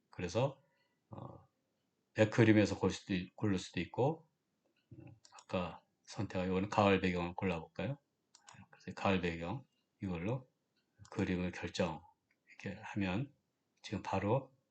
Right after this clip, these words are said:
프로젝터 화면에는 이렇게 지금 설정한 그림으로 되어 있습니다.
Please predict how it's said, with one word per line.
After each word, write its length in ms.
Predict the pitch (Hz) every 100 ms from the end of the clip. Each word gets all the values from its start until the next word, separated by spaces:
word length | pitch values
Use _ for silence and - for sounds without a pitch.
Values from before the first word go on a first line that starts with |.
| -
프로젝터 400 | - 113 95 87
화면에는 500 | 90 90 80 87 139 - - _ _ _ -
이렇게 360 | 92 - 82 101
지금 180 | -
설정한 460 | 92 - 104 87 82
그림으로 520 | 92 85 78 76 73 -
되어 140 | 92
있습니다. 480 | 87 - - -